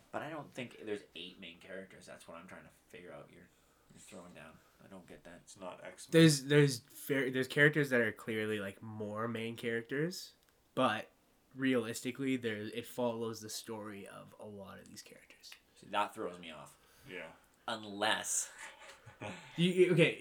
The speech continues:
Speaker 1: You
Speaker 3: I'm just
Speaker 1: said
Speaker 3: gonna give you, I'm
Speaker 1: Marvel.
Speaker 3: gonna, I'm gonna talk you through a
Speaker 1: I,
Speaker 3: little
Speaker 1: I
Speaker 3: bit.
Speaker 1: think I know what it is.
Speaker 3: So it's a Marvel movie, early two thousands, that had multiple people involved. Multiple
Speaker 1: I got
Speaker 3: main
Speaker 1: it now.
Speaker 3: characters involved.
Speaker 1: Yeah,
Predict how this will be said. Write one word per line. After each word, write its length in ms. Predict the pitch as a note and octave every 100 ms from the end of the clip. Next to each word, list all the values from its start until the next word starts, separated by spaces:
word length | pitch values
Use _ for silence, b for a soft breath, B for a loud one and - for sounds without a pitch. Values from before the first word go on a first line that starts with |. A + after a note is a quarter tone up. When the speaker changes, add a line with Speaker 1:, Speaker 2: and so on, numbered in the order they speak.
| -
Speaker 1:
You 60 | B2
Speaker 3:
I'm 40 |
just 60 | D#3
Speaker 1:
said 60 | F#3
Speaker 3:
gonna 60 | G#3
give 20 |
you, 60 | G3 C#3+
I'm 40 |
Speaker 1:
Marvel. 120 | C#3+ E3+
Speaker 3:
gonna, 200 | F3+ E3
I'm 80 | D#3
gonna 160 | E3 D#3+
talk 320 | - C#3 D#3
you 80 | D3
through 280 | - C3
a 40 | A#2+
Speaker 1:
I, 20 |
Speaker 3:
little 140 | A#2 A2+
Speaker 1:
I 40 |
Speaker 3:
bit. 60 | A2 G#2
Speaker 1:
think 40 |
I 40 | G#2
know 80 | F#2+
what 100 | F#2
it 120 | -
is. 60 | -
Speaker 3:
So 180 | - D3+
it's 160 | D#3+ D#3
a 80 |
Marvel 640 | D3+ C3+ C#3 D3+ D#3 G3+ F3+
movie, 500 | B2 A2+ A2 A2+ A#2 _ _ _ _ _ _ _ _ _
early 280 | C#3 D#3+ D#3+
two 160 | F3+
thousands, 720 | D#3 B2+ A#2+ A2 G#2+ A2+ - - _ _ _ _ _
that 160 | A#2+ A#2+
had 320 | B2 A#2+ A#2 - _ _ _ _ _
multiple 640 | C3 C3 C#3+ D3+ D#3 D3 C3+
people 540 | C3+ A#2+ B2 A#2 A2 _
involved. 720 | - B2 A2+ A2 - - - - _ _ _ _ _ _ _
Multiple 400 | B2 C3+ C#3 D3
Speaker 1:
I 20 |
got 60 | C3+
Speaker 3:
main 80 | A#2+ A#2+
Speaker 1:
it 40 |
now. 60 | A#2
Speaker 3:
characters 460 | A#2+ A2+ A#2 G#2+
involved. 540 | G#2 G#2 G#2 - - - -
Speaker 1:
Yeah, 60 | -